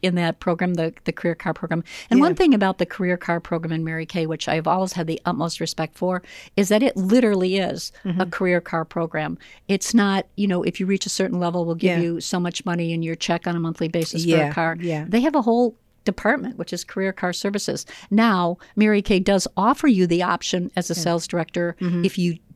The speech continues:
Speaker 1: do want to have cash compensation versus a vehicle, you can opt for that.
Speaker 2: Mm.
Speaker 1: But I mean, that is a real,
Speaker 2: Wow.
Speaker 1: a real deal.
Speaker 2: That's, you know, that's entrepreneurship. When you
Speaker 1: Mm-hmm.
Speaker 2: said about, you know, "I'm able to do what I wanna do, write my own paycheck and things like that," that's entrepreneurship.
Speaker 1: Correct.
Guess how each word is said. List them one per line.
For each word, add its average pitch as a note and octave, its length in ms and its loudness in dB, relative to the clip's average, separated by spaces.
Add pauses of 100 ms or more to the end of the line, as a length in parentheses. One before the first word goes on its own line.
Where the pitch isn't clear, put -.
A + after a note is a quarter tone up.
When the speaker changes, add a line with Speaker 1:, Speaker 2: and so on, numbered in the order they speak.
(140)
Speaker 1:
do G#3 180 8
want G#3 180 6
to F#3+ 40 2
have F3+ 180 2
cash F3 300 0
compensation F3 680 -2
versus E3+ 320 -4
a E3+ 60 -2
vehicle, D#3+ 420 0
you D#3+ 200 -2
can D3+ 240 -4
opt D#3 240 -6
for B3+ 120 2
that. C4+ 360 4
Speaker 2:
Mm. F3+ 600 -2
Speaker 1:
But A3 140 4
I G#3 40 6
mean, F#3+ 200 4 (200)
that B3+ 120 4
is D4+ 160 2
a E3+ 60 2
real, F#3 560 2 (180)
Speaker 2:
Wow. D#3 300 -6
Speaker 1:
a F3 80 4
real F3 340 2
deal. D3+ 400 -4 (400)
Speaker 2:
That's, C4+ 380 0
you A#3+ 100 4
know, G3 320 2
that's A3 260 2
entrepreneurship. F#3 840 2
When F3 160 0
you F3+ 60 6
Speaker 1:
Mm-hmm. D4 100 2
Speaker 2:
said F3+ 220 4
about, E3+ 320 0
you E3+ 60 0
know, E3 80 -2
"I'm D#3+ 120 -2
able G3 240 4
to F#3 140 -2
do F#3+ 160 4
what F3+ 100 4
I E3+ 80 4
wanna F3+ 460 0
do, E3+ 240 4
write F3 180 4
my F3+ 140 0
own F3 140 2
paycheck E3+ 440 2
and D#3+ 100 -4
things E3+ 220 -2
like D#3+ 160 0
that," D#3 220 -2
that's F3 220 0
entrepreneurship. E3+ 800 0
Speaker 1:
Correct. - 440 -2